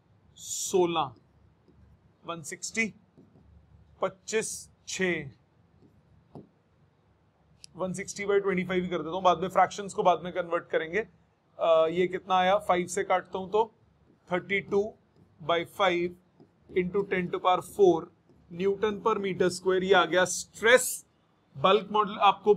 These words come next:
modulus of rigidity दिया हुआ है eight into ten to power ten newton per meter square। तो स्ट्रेन कितना हो गया? स्ट्रेन हो गया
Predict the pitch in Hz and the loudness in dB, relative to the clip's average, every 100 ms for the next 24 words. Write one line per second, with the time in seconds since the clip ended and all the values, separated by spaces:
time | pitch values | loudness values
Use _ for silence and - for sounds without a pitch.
0 | 180 190 202 196 185 175 180 196 214 196 | 4 2 4 2 0 0 0 0 0 0
1 | 214 208 220 226 - _ _ - 202 202 | 4 6 6 0 -10 _ _ 8 8 8
2 | 208 190 190 190 180 196 180 - 202 226 | 2 0 2 2 2 0 0 2 2 2
3 | 214 - - _ _ - - - 180 190 | -6 -14 -20 _ _ -20 -20 -6 2 2
4 | 190 202 185 208 180 185 196 185 - 202 | 2 -2 0 -2 2 2 2 -2 2 4
5 | 175 165 _ _ _ 196 180 - - - | 4 0 _ _ _ -6 -4 -8 -12 -14
6 | - 208 220 233 214 196 208 202 185 180 | -4 4 4 4 0 -4 -2 0 2 2
7 | 190 - - - _ _ _ - - - | 0 -6 -20 -20 _ _ _ -20 -20 0
8 | 202 202 196 165 180 196 | 6 6 6 4 2 0